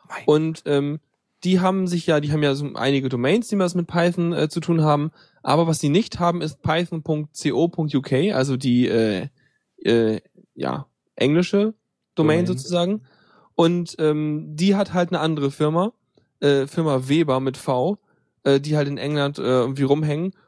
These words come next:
Speaker 2: Und die haben sich die damals mal geholt irgendwie vor dreizehn Jahren und, äh, sitzen auf der Domain. Und Python sah es nicht für nötig, sich die Domain zu holen, weil sie haben ja genug Domains, die irgendwie Python beinhalten. Naja, und, äh, jetzt hat sich diese Firma gedacht, so, „Mensch,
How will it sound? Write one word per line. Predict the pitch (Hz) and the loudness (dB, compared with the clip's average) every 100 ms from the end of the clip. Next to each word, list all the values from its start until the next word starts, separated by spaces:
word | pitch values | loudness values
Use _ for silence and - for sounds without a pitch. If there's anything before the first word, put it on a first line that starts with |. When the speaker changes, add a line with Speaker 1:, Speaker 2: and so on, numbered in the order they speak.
| - | -4
Speaker 2:
Und | 143 147 - | -2 -2 -2
die | 175 | 2
haben | 170 | 2
sich | 160 - | 0 -6
die | 165 | -2
damals | 151 151 147 | -2 -2 -4
mal | 143 | -4
geholt | 139 147 190 202 | 0 2 0 0
irgendwie | 202 214 233 240 | -4 -2 -2 -2
vor | - | 0
dreizehn | 156 147 165 170 | 0 0 -2 -2
Jahren | 170 175 196 | -2 0 -2
und, | 165 165 165 | -2 -2 -2
äh, | 156 151 151 147 143 | 2 2 0 -6 0
sitzen | 151 147 | 0 0
auf | 147 | -4
der | 151 | -2
Domain. | 143 127 113 110 | -2 0 2 2
Und | 107 113 - | 0 -2 -4
Python | - 120 131 127 | -2 -2 -2 -2
sah | 117 | 0
es | 117 | 0
nicht | 123 127 | 0 -2
für | 123 | 0
nötig, | 110 131 143 127 | 2 2 0 -8
sich | 127 | -12
die | - | -10
Domain | 110 117 147 | -6 -4 -2
zu | 127 | 0
holen, | 131 123 | 2 2
weil | 113 | 2
sie | 113 | 0
haben | 131 | 0
ja | 139 | 0
genug | 127 123 | 2 -2
Domains, | 123 117 117 117 | -2 0 0 -2
die | - | 0
irgendwie | 220 117 | 0 0
Python | 110 117 127 120 | -2 -2 0 0
beinhalten. | 98 120 113 104 110 _ _ _ _ _ - - - | 0 2 -2 -4 -8 _ _ _ _ _ -20 -20 -2
Naja, | 143 160 233 202 117 117 | 2 2 2 0 -2 0
und, | 139 147 | -2 -2
äh, | 156 143 143 151 _ _ - | -2 0 0 -2 _ _ 0
jetzt | 147 - | 0 0
hat | 180 | -4
sich | 175 | -4
diese | - 170 | -2 -2
Firma | 147 196 175 | 0 0 2
gedacht, | 139 147 | 0 -2
so, | 156 | -2
„Mensch, | 143 147 185 349 - | 0 0 0 -2 -12